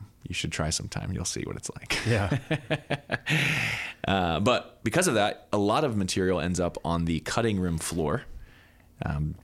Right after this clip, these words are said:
Speaker 1: days before you preach. And then even during the actual delivery of the sermon, the Lord takes us in different places and time is spent different ways.
Speaker 2: Sure.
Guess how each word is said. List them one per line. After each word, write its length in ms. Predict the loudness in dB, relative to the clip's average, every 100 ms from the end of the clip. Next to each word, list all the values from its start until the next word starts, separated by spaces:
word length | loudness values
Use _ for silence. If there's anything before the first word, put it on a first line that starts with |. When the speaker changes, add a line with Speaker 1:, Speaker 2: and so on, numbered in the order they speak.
| -12 -2
Speaker 1:
days 240 | 2 2 0
before 360 | -2 0 2
you 160 | 2 0
preach. 400 | 0 0 0 0
And 100 | 0
then 320 | 0 0 -2 -4 0
even 380 | 2 2 0 -6 _ -12 -2
during 300 | 2 2 2
the 140 | 2
actual 380 | 0 0 0 0
delivery 520 | -2 -2 0 2 2
of 60 | 0
the 80 | 0
sermon, 320 | 0 0 0
the 100 | 0
Lord 260 | 2 2 0
takes 200 | -2 -2
us 100 | 0
in 60 |
different 240 | -2 -2 -2
places 400 | -2 0 0 0
and 180 | -2
time 240 | 0 0 0
is 80 | 0
spent 240 | -2 -4
different 240 | -4 -4 -4
ways. 160 | -2
Speaker 2:
Sure. 220 | 0 0